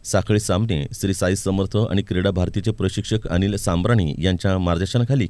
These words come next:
खेळवण्यात आले होते. यामध्ये श्री साई समर्थ केबीसीए साऊथ सोलापूर, रायझिंग स्टार पंढरपूर या तिघा संघांनी सहभाग नोंदवला होता. यामधील श्री साई समर्थ केबीसीए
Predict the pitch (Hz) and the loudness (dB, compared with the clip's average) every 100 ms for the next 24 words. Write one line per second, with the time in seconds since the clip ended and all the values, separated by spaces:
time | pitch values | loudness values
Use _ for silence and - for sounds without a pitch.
0 | - 90 87 87 80 82 85 107 135 - | 0 2 2 0 -2 -2 0 -2 -4 -8
1 | - - 113 156 156 143 156 147 113 131 | -20 -4 2 4 6 4 0 -2 0 2
2 | 123 110 123 110 117 120 120 110 104 113 | 2 2 2 2 0 0 -2 -2 0 0
3 | 110 107 113 - - 104 107 113 - 98 | 0 -2 -2 -8 -4 2 2 0 -2 0
4 | 120 101 82 76 - - 92 95 101 107 | 0 2 0 -2 -8 -2 2 4 4 2
5 | - 101 113 101 92 107 104 104 117 107 | 2 2 2 2 2 0 0 0 2 0
6 | 95 95 113 107 87 127 92 69 - - | 0 2 2 2 2 2 0 -4 -8 -6
7 | - 104 98 90 90 90 80 78 76 78 | 2 4 4 0 0 0 0 0 -2 -2
8 | 87 - - - - 92 95 92 95 98 | -2 -2 -6 -20 -4 2 2 4 2 0
9 | - 113 131 123 113 123 110 120 123 117 | -2 0 0 2 2 2 2 0 0 -2
10 | 104 104 113 110 107 | -2 0 -2 0 -2